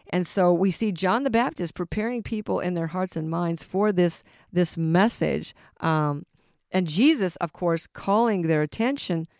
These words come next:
to the hypocrisy, to the lies, to the conspiracies, to the things they'd been duped. They'd been, these precious common people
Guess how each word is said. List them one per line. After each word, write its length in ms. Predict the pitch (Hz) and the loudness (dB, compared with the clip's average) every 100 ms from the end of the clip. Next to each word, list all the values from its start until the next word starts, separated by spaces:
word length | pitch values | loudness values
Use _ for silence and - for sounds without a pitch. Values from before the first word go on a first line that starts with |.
| _ | _
to 100 | - | -14
the 100 | 185 | -6
hypocrisy, 640 | 190 - 180 - 165 - 151 | -6 -4 -6 -6 -8 -6 -6
to 180 | - 185 | -4 -2
the 100 | 175 | 0
lies, 400 | 160 160 156 160 | 0 -2 -4 -4
to 120 | - | -4
the 80 | 185 | -4
conspiracies, 840 | 190 175 - 180 170 160 160 151 - - - - | -4 -8 -2 2 2 0 -2 -4 -6 -20 -20 -6
to 100 | 208 | -2
the 140 | 190 | -2
things 360 | - 190 190 165 | -2 -4 -4 -6
they'd 240 | 175 190 190 | -2 0 0
been 160 | 190 | -2
duped. 400 | 170 196 185 - - | 0 0 0 -4 -4
They'd 200 | 180 170 | -2 0
been, 180 | 170 - _ _ _ _ _ _ _ | -2 -6 _ _ _ _ _ _ _
these 180 | 220 214 | -8 -6
precious 420 | - 208 196 180 - _ _ | -2 -2 -2 -6 -8 _ _
common 340 | - 208 233 | 4 6 4
people 340 | 180 165 165 | 2 -2 -2